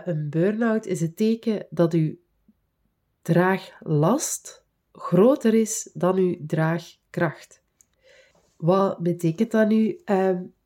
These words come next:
uw draagkracht? Ja, dat is hetgeen dat je aan kunt. Dat is, eh, uw mentale kracht, ehm, uw, uw mentale weerbaarheid, de dingen die je aan kunt in je leven, die je kunt dragen.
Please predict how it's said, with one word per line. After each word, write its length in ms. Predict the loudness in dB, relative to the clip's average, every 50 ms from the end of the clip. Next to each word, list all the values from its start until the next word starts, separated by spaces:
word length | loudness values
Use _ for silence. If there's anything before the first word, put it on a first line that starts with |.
| _ _ _ _ _ _ _ _ _ _ _ _ -4
uw 180 | -2 -2 -2
draagkracht? 1400 | 0 0 2 2 2 2 0 -4 -8 -18 -20 _ -4 0 0 2 2 0 -2 -8 -16 -16 -16 -16 -16 -16 _ _ _ _ _
Ja, 340 | -2 -2 -2 -2 -2 -6 -10 _ _
dat 140 | -4 -4 -2
is 60 | -2
hetgeen 600 | -4 -6 -6 -2 2 4 4 4 2 0 -4 -8 _ _ _ -10
dat 260 | -2 -2 -2 0 0
je 100 | -2 -2
aan 360 | -2 0 -2 -2 -2 -4 -4
kunt. 400 | -6 -8 -8 -8 -8 -14 -18 -20 -20 -20 _ _ _ _ _ -2
Dat 440 | 0 2 2 4 2 2 0 -4 _
is, 680 | 2 2 4 4 2 0 -4 -6 -8 -8 -10 -12 _ _
eh, 560 | -10 -6 -2 -2 0 2 2 2 2 2 0 0 -4 -8 _ _ -20 _ _ _ _ _ _ -2
uw 440 | 2 4 6 6 6 6 4 2 0 -2
mentale 640 | -2 0 0 0 2 2 2 2 4 2 0 0 0
kracht, 720 | -2 -2 -2 -2 -4 -8 -14 -20 _ -20 -20 -20 _ _ _ _ _ _ _ -2
ehm, 640 | 0 0 2 2 2 2 2 0 0 -2 -4 -6 -8 -10 _ _ -20 -20 -20 -20 -20 -20 -20 _ _ _ _ -2
uw, 260 | 2 2 2 2 0 -2
uw 180 | 0 0 0 2
mentale 640 | 2 2 2 2 2 2 2 4 4 6 4 4 6
weerbaarheid, 1120 | 6 6 8 8 6 4 2 2 2 2 2 0 0 2 4 4 2 2 0 -6 -4 -2
de 100 | 0 2
dingen 420 | 4 4 4 4 4 2 2 2 0
die 160 | 0 2 4
je 260 | 2 2 2 0 -2
aan 300 | -2 0 2 2 0 0
kunt 280 | 0 2 0 0 0 -2
in 160 | -4 -2 0
je 140 | 0 0 0
leven, 500 | 0 0 0 -2 0 0 0 0 0 2
die 160 | 2 2 4 4
je 80 | 4 4
kunt 280 | 2 0 -2 -2 -4
dragen. 560 | -6 -6 -4 -4 -4 -4 -6 -6 -8 -10 -12